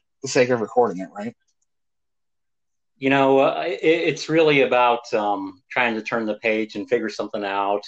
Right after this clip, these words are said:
Speaker 2: keep ourselves busy, try not to go crazy with all, you know, the news and everything else that's out there right now. So,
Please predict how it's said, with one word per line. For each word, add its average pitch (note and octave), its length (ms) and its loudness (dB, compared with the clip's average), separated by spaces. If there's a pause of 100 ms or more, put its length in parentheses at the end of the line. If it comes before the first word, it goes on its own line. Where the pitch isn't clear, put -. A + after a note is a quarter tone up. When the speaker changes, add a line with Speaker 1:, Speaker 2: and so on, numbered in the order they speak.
Speaker 2:
keep C3+ 140 -6
ourselves G#2+ 420 -2
busy, G#2+ 460 -2
try F#3 140 -6
not C#3 160 -4
to - 40 -12
go A#2 140 0
crazy G2+ 440 -4
with G2+ 140 -4
all, G#2+ 240 -6 (580)
you B2+ 120 -4
know, A2 100 0
the G#2+ 140 0
news A#2 420 2
and A2 100 -2
everything G#2+ 320 -2
else G#2+ 260 0
that's G2+ 180 -6
out F#2+ 200 0
there G2 160 -2
right F#2 280 -4
now. F#2+ 320 -8
So, F2 400 -6